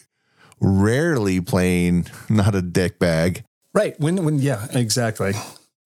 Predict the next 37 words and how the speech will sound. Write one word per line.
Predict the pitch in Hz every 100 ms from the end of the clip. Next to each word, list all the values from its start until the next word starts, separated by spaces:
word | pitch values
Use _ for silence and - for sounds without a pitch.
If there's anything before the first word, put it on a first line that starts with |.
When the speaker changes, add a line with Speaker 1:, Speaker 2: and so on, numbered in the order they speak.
| -
Speaker 1:
Obviously | 107 131 123 113
a |
very | 98 107 101
close | 92 101 95
friend | - 87 92 90 85
to, | - 85 82 - -
to | - 82
John | 82 73 73
Anderton. | 76 71 71 73 73 71 - _ _ _
You've | - 113
seen | - 143
the | 107
moment | 98 95 92 85
in | 78
the |
alley, | 76 80 78 78 76
and | 78
you, | 78 73
I, | 80
you | 58 78
know, | 71
I'm | 78
not | 78
taking | - - 78
anything | 73 67
away | 67 65 71
from | - 69
anybody | 76 69 67 71
by | - 71
talking | - 67 71 76
about | 69
it | 69
'cause | 65
it's | 64
in |
the | 60
trailer, | 57 - 65 65 60